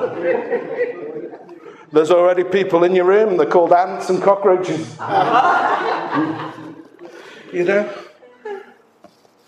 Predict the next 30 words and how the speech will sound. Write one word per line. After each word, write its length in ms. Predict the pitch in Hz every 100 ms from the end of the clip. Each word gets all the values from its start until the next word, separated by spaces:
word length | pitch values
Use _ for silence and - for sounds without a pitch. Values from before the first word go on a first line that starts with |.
| -
And, 160 | 185 175
and 240 | 180 180
you 60 | 175
spend 340 | - 196 196
two 180 | - 220
weeks 280 | 208 202 -
there 340 | 180 143 139
spending 480 | - 185 180 175 175
money 260 | 175 175 165
you, 340 | 156 160 -
you 100 | 151
haven't 280 | 156 160 147
really 220 | 147 139 135
got. 580 | 151 - - - - - - _ _ _ _ - _ _ _
But 100 | 151
when 200 | 156 156
you 80 | 147
get 260 | 151 131 143
home, 600 | 160 165 113 110 - - _ _ _ _ _ -
you 120 | 143
know, 160 | 139
the 80 | 131 113
story 440 | 143 139 139 123
you 100 | 117
share 720 | 117 139 139 139 123 - - - - 349 - - -
is 160 | 147 120
the 120 | 120
journey 340 | 139 131 117
getting 280 | 117 135 143
there. 220 | 117 120